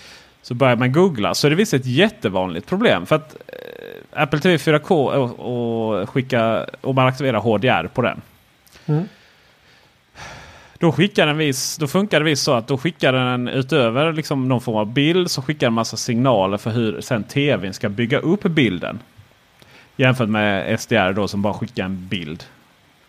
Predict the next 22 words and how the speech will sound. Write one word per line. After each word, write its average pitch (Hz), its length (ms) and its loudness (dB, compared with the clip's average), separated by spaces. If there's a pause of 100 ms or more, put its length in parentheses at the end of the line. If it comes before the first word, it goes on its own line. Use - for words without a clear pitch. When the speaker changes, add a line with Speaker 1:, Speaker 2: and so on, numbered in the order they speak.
(1400)
Speaker 1:
Och - 180 0
då 175 80 6
visar 202 320 4
det 170 60 0
sig 151 240 2
i - 20 4
vanlig 156 540 2
ordning, 135 500 2
så - 140 -4
fort 143 200 -4
Apple 135 360 -2
ska - 160 -6
vara 127 100 0
så 107 120 -6
speciella, 101 580 -2
att 120 280 -6 (1800)
vissa 160 480 0
T 208 180 2
V-tillverkare, 127 580 -2
inklusive 120 340 -4
Samsung 98 520 -2
framförallt, 165 380 -4